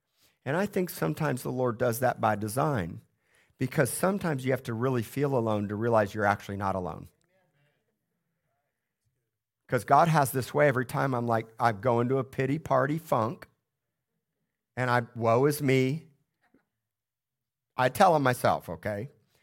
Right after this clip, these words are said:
And I don't do the things that I once did, but I still am in the process of battling residue in my soul from years of abandonment, neglect, partying, drugs,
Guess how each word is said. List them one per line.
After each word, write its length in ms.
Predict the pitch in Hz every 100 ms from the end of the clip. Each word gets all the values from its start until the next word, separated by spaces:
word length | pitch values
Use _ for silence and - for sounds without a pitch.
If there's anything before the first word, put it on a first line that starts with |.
| _ _ _
And 60 | 139
I 40 |
don't 100 | 185
do 140 | 226
the 100 | 208
things 360 | 202 196 170 160
that 120 | 156
I 80 | 139
once 320 | 135 147 147
did, 460 | - 113 104 104 - _ _ _ _
but 100 | 123
I 120 | 135
still 460 | 175 - - 190 185
am 100 | 175
in 80 | 147
the 80 | 135
process 500 | - 135 139 135 120
of 120 | 110
battling 400 | 123 117 117 107
residue 580 | 120 131 127 104 107 101
in 100 | 101
my 140 | 95
soul 560 | - 123 110 95 98 _ _ _ _
from 260 | _ 117 107
years 580 | 107 107 117 147 151 139
of 120 | 101
abandonment, 760 | 95 87 113 123 123 123 127 -
neglect, 680 | 101 90 110 113 120 - _ _ _ _
partying, 600 | 117 113 117 113 113 117 _
drugs, 560 | 101 107 107 101 98